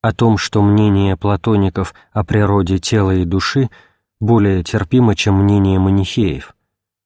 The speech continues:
Но и платоники заслуживают упрека за то, что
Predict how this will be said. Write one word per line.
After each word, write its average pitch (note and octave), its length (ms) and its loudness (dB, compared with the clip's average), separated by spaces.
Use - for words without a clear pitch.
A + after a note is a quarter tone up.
Но A2+ 200 4
и A2+ 100 2
платоники A2+ 640 0
заслуживают F#2+ 800 -2
упрека A2 560 -2
за G#2 200 -2
то, A2+ 140 -2
что G2 300 -4